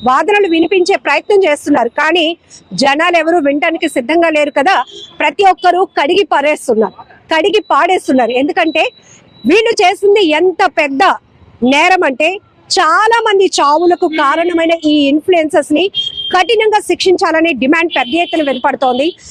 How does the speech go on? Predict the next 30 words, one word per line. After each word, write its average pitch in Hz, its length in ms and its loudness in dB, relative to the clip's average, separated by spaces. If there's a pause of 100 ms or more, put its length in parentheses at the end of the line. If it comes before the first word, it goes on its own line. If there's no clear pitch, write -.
(140)
మనతో 285 300 0
పాటు 294 440 -2 (360)
అడ్వకేట్ 294 520 0 (280)
పలక 320 160 0 (140)
శ్రీరామూర్తి, 320 760 0 (180)
పలక 302 140 2 (100)
శ్రీరామూర్తి 311 540 0
గారు 294 140 2
ఉన్నారు, 269 240 2
ఆయనతో 262 260 0
మాట్లాడదాం. 226 480 -2 (400)
So 269 140 2
మన 277 120 2
వైజాగ్ 311 440 0
నుంచి 330 240 2
తీసుకుంటే 302 440 0
ఓ 285 140 2
ఇద్దరు 254 320 0
ఉన్నారు, 285 360 0 (440)
టోటల్ 302 300 2
గా 349 100 2 (100)
పదకొండు 311 340 2
మంది 277 240 0
పైన 240 240 0
కేసులు 269 380 -2
కూడా 247 180 0
నమోదయ్యాయి. 226 600 0 (400)
ఏం 339 160 0
చెప్తారు 262 300 -4
మీరు? 202 360 -12